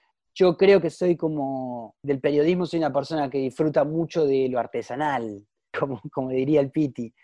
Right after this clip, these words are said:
Digo, de, de hacerlo uno, de que tenga la menor cantidad de filtros externos posibles,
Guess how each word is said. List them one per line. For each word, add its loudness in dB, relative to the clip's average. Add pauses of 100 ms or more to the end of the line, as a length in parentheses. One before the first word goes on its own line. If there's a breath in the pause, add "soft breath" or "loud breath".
(440 soft breath)
Digo, 4
de, 0
de -6
hacerlo 6
uno, 6
de 2
que 0
tenga 2
la 4
menor 0
cantidad 4
de 4
filtros -2
externos 0
posibles, 0